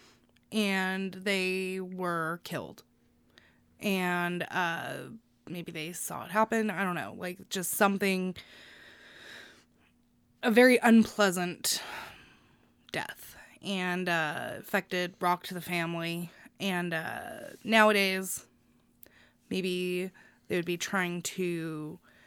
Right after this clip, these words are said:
uh, either, either it would fall on, on either end of a spectrum, you know, based on, uh,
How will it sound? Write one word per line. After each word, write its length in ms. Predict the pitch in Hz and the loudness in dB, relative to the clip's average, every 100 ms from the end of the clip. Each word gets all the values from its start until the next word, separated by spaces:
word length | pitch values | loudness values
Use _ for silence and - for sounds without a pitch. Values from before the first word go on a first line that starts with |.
| - _ _ _ _ - | -20 _ _ _ _ 0
uh, 640 | 196 147 120 104 95 98 - - 69 58 60 - _ _ | 0 0 -4 -10 -12 -14 -16 -20 -20 -20 -20 -20 _ _
either, 480 | 240 220 226 220 214 - | 0 4 8 8 6 2
either 340 | 226 214 208 | 4 6 6
it 60 | 175 | 4
would 100 | 170 | 0
fall 300 | 220 185 185 | 2 2 0
on, 240 | 185 180 - | -4 -6 -6
on 400 | 175 170 170 - _ | -6 -4 -6 -10 _
either 320 | 226 196 185 | -2 0 0
end 120 | 175 | -2
of 80 | 160 | -6
a 40 | 160 | -8
spectrum, 680 | - 208 - 170 156 151 160 | 2 2 2 -2 -2 -6 -8
you 140 | 185 | -8
know, 100 | 160 | -8
based 320 | 151 151 165 165 | -8 -10 -8 -10
on, 380 | 147 151 196 - - - - _ _ - | -12 -14 -16 -18 -20 -20 -20 _ _ -10
uh, 100 | - | -8